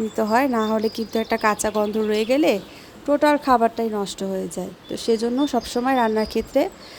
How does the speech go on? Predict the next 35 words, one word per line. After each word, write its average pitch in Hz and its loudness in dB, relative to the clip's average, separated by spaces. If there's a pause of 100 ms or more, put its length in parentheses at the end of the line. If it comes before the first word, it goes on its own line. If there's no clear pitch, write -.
(280)
আদা 220 2
রসুন 226 2
বাটাটা 233 4 (160)
ভালো 254 6
করে 233 0
ভেজে 208 -2
নেওয়ার 240 -4
চেষ্টা 202 -6
করবেন। 180 -4 (1080)
এখন 277 0 (100)
আমি 294 6
এতে 330 0 (140)
পরিমাণ 254 0
মতো 247 -2 (140)
পানি 240 2
দিয়ে 254 0 (120)
আমি 220 0
একটু - -6 (100)
লবণ 214 -2
দিয়ে 240 -4
দিয়েছি 233 -2 (160)
আর 220 2 (100)
এই 220 0
মিশ্রণটা 233 -2 (120)
দিয়ে 202 -2
দিলাম। 190 -4 (960)
এই 226 0
সব 277 4
কিছুকে 294 0 (120)
আমি 240 0
এখন 247 -6 (100)
খুব 285 -2 (120)
ভালো 208 0
করে 220 2 (440)
কষাবো। 196 -4